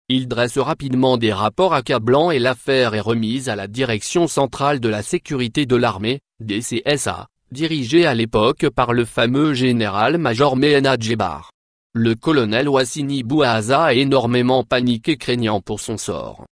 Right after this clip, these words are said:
Il a contacté le défunt colonel Khaled, décédé en mai deux mille seize, l'officier du D R S détaché au niveau du ministère de la Justice.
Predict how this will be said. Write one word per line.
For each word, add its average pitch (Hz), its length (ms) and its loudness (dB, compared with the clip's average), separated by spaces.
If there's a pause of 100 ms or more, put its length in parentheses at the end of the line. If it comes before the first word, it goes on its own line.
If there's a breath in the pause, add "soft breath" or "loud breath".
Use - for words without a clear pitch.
(380)
Il 127 180 2
a 113 80 0
contacté 127 580 -4
le 123 120 -2
défunt 135 340 -2
colonel 131 500 0
Khaled, 90 580 -4 (280)
décédé 139 540 -2
en 117 140 2
mai 117 180 2
deux 113 160 0
mille 117 180 0
seize, 104 500 -4 (220)
l'officier 135 520 -2
du 110 120 -6
D 107 320 -2
R 107 100 -2
S 127 200 0
détaché 131 560 -2
au 101 140 0
niveau 113 340 0
du 101 160 -8
ministère 139 540 -2
de 113 100 0
la 104 120 -2
Justice. 107 580 -8